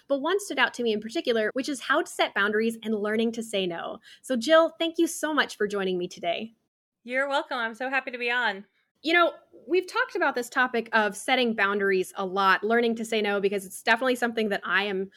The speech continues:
Speaker 1: not great at. Um, and <laughs> obviously, we wouldn't be talking about this topic if it wasn't a common issue. So why do you think it's so hard for people to set boundaries for themselves?
Speaker 2: I think, um, a lot of it comes down to just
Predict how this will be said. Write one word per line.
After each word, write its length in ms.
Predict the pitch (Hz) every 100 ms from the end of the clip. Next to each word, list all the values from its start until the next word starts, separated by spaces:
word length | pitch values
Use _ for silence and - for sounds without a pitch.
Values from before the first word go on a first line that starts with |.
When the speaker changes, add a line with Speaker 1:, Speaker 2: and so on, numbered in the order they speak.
| - _
Speaker 1:
not 380 | 196 202 202 208 - _
great 320 | 190 190 190
at. 360 | 220 339 - - -
Um, 320 | 240 240 233
and 160 | 247 269
<laughs> 160 | 277
obviously, 460 | 330 330 311 - 285
we 120 | 247
wouldn't 360 | 233 311 403 240
be 80 | 233
talking 340 | 226 208 208
about 180 | 196 190
this 140 | 196
topic 320 | - 190 208 -
if 120 | 220
it 80 | 226
wasn't 400 | 214 226 220 220
a 60 | 226
common 360 | - 339 262 185
issue. 380 | 180 - 175 190 - - -
So 300 | 285 269 233
why 320 | 208 233 294
do 80 | 392
you 220 | 294 302
think 220 | - 226
it's 200 | 208 -
so 180 | - 214
hard 320 | 202 220 220
for 140 | - 190
people 300 | 226 214 196
to 260 | - 226
set 260 | 220 - -
boundaries 380 | 202 277 180 -
for 80 | -
themselves? 500 | - - - - _ _ _ _ _ _ _
Speaker 2:
I 80 | 269
think, 460 | 269 339 339 330 - _ _
um, 400 | 254 254 254 240 -
a 100 | 254
lot 300 | 254 262 302
of 120 | 269
it 160 | 226
comes 300 | 208 214 214
down 320 | 214 202 202 202
to 120 | 202
just 560 | 196 190 185 - -